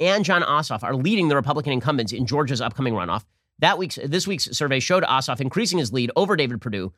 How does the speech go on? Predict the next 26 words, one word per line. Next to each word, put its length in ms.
from 100
an 60
identical 400
survey 240
taken 280
three 200
weeks 240
ago. 160
This 100
is 80
Breitbart 340
reporting, 440
jumping 320
from 120
a 100
two 200
point 280
five, 260
uh, 300
two-point 420
lead 220
to 80
a 40
five-point 580
lead, 220
fifty-one 540